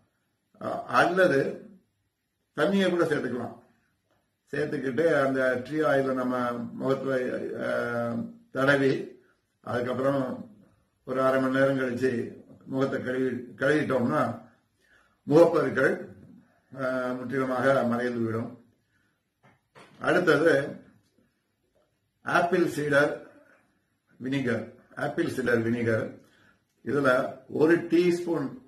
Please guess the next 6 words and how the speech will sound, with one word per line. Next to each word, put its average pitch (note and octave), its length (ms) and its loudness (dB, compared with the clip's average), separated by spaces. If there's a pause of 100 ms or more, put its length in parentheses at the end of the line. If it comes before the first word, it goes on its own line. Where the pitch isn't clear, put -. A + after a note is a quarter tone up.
ஆப்பிள் C#3 440 -4
சீடர், B2+ 580 -4 (100)
ஆ, A#2+ 40 -8
வினிகரோட B2+ 960 0 (880)
ஒரு D3+ 200 0
டீஸ்பூன் D3 800 0